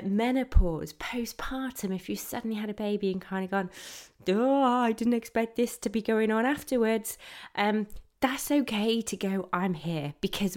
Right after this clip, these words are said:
we can get you from where you are now if you stick that hand up and go, "I'm gonna move on from here." So yeah, hundred percent. Number one,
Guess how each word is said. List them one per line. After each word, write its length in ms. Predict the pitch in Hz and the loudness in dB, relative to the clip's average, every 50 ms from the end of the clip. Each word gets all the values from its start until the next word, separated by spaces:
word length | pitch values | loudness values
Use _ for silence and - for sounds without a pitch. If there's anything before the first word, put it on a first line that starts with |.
| - - | -6 -8
we 100 | 185 196 | -8 -8
can 200 | 190 - 220 208 | -6 -4 -4 -2
get 280 | 202 - 226 214 - | 0 0 -2 -2 -2
you 140 | - 202 190 | -2 -4 -4
from 240 | 185 - - 180 185 | -4 -4 -2 -2 -2
where 200 | 175 196 202 196 | 0 0 0 2
you 240 | 220 220 202 185 202 | 2 2 2 2 2
are 180 | 202 185 185 | 2 2 0
now 380 | 185 185 196 185 175 165 160 160 - - - - - - - - | 0 0 -2 -2 -2 -4 -6 -8 -10 -14 -18 -18 -20 -12 0 0
if 240 | 240 202 - - - | 2 2 0 -2 -4
you 60 | 196 | -2
stick 380 | 196 - - - 240 - - - | -2 -2 0 0 0 -2 -2 -4
that 160 | 226 214 - - - 208 | -6 -6 -6 -4 -2 0
hand 220 | 214 214 208 190 | 2 2 2 2
up 160 | 180 180 - | 0 4 6
and 120 | 180 175 175 | 6 6 6
go, 280 | 175 170 170 170 165 - - - - - - - _ _ _ _ _ _ _ - | 2 0 0 0 -2 -4 -10 -18 -20 -20 -20 -20 _ _ _ _ _ _ _ -2
"I'm 160 | 156 160 156 | -2 0 0
gonna 180 | 147 147 143 | 0 0 0
move 300 | 143 147 151 143 139 135 | 0 0 0 -2 -2 -4
on 160 | 143 131 127 143 | -6 -6 -8 -10
from 180 | - - - | -12 -14 -12
here." 280 | 139 127 135 - 131 - _ _ - - - - - - _ _ | -12 -10 -10 -12 -14 -16 _ _ -20 -18 -18 -18 -18 -20 _ _
So 240 | - - 190 170 165 | -6 -2 0 0 0
yeah, 320 | 151 151 180 170 143 135 - - | -2 0 0 -2 -2 -2 -4 -6
hundred 340 | - - 254 254 247 247 | -2 0 2 2 0 -2
percent. 380 | 226 - - - 156 143 143 - | -6 -8 -8 -8 -6 -6 -6 -2
Number 340 | 170 196 202 208 226 208 220 | 2 4 4 4 4 2 0
one, 380 | 202 175 156 147 143 143 147 | 0 -2 -2 -2 -4 -6 -8